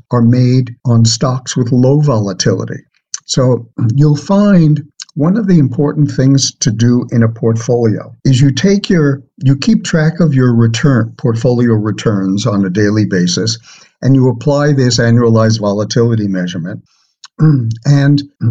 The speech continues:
you come up with a target volatility. Now, target volatility <clears throat> is one standard deviation of these annualized returns. <clears throat> And most, most professional managers target about twelve percent volatility.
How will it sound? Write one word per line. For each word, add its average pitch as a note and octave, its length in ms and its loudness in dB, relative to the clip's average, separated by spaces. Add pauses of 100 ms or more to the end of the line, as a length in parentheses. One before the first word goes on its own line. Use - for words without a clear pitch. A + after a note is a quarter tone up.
(140)
you C#3+ 440 0
come F3+ 240 2
up D3+ 240 0
with C3 300 0 (100)
a C#3+ 60 -2
target D#3+ 640 -2
volatility. A2+ 1000 -2
Now, A2 380 2
target D3+ 400 0
volatility A2+ 800 0 (380)
<clears throat> - 20 -12 (220)
is A#2 240 0
one C3 240 2
standard B2 520 0
deviation G2 920 0
of G#2 260 -2
these G2+ 400 0 (160)
annualized G2+ 680 0
returns. F#2 680 -6 (120)
<clears throat> A2 60 -4 (200)
And B2+ 180 2
most, G3 500 -2
most F3 320 -2
professional D#3 540 0
managers A2 640 0
target A2+ 480 0
about F#2+ 400 -4
twelve A2 480 -2
percent G2+ 520 -4
volatility. F#2 800 -2